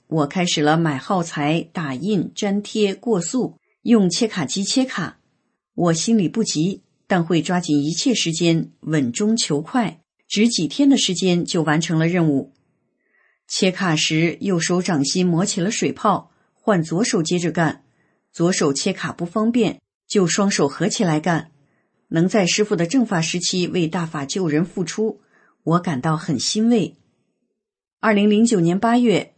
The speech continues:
一位同修发真相资料时，不慎被警察绑架到派出所，牵出了我。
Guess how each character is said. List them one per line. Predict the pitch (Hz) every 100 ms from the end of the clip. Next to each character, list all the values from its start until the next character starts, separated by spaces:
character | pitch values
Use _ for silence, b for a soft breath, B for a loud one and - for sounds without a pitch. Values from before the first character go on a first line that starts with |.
| -
一 | 170
位 | 185
同 | 175 175
修 | 175 175
发 | 185
真 | 175 185
相 | 185 185
资 | 165
料 | 185 165
时， | 160 160 160 b b b
不 | - 185
慎 | - 226 180
被 | 208
警 | 165 175
察 | 160 170 175
绑 | 190 139
架 | 214 202
到 | 170
派 | 247
出 | 220 254
所， | 269 180 131 - _ -
牵 | - 269
出 | 254 220
了 | 196
我。 | 170 143 -